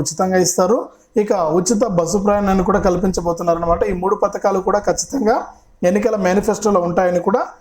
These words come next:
ఏపీ రాష్ట్ర ప్రభుత్వం, ఏపీ సీఎం జగన్ గారు అయితే తెలియజేశారు. ఇది మహిళలకు సంబంధించి కొత్త మేనిఫెస్టోలో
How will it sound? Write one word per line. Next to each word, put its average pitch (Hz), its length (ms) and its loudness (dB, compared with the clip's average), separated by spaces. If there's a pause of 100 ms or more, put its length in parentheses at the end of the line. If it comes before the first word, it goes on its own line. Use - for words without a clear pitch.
(300)
ఏపీ 180 220 0
రాష్ట్ర 170 300 -2
ప్రభుత్వం, 180 380 0 (140)
ఏపీ 175 240 2
సీఎం 185 200 0 (120)
జగన్ 170 260 0
గారు 180 160 2
అయితే 175 220 -2
తెలియజేశారు. 165 580 2 (520)
ఇది 240 120 4 (100)
మహిళలకు 233 440 2
సంబంధించి 214 420 0 (120)
కొత్త 175 180 2 (120)
మేనిఫెస్టోలో 208 580 2